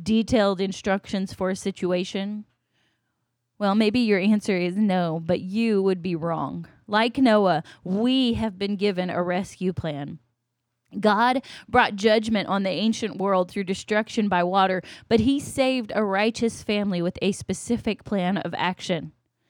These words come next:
In Second Peter, we are warned that God will bring judgment on the world once again, and this time through fire. That's Second Peter three ten. However, we don't have to live in fear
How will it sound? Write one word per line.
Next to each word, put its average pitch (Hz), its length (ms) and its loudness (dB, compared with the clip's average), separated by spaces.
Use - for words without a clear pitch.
In 240 160 6
Second 285 400 0
Peter, 254 260 2
we 254 160 0
are 233 140 6
warned 226 400 2
that 190 140 0
God 226 280 4
will 233 80 6
bring 190 320 0
judgment 202 500 0
on 190 160 2
the 185 100 0
world 185 280 4
once 185 240 -2
again, 190 320 -2
and 208 260 0
this 277 260 2
time 190 340 -2
through 190 240 -6
fire. 185 460 0
That's 190 220 -4
Second - 280 -2
Peter 214 240 2
three 208 240 -2
ten. 175 380 -2
However, 254 560 4
we 269 240 2
don't 339 280 -2
have 240 320 0
to 240 120 0
live 220 540 2
in 208 240 2
fear 277 560 -6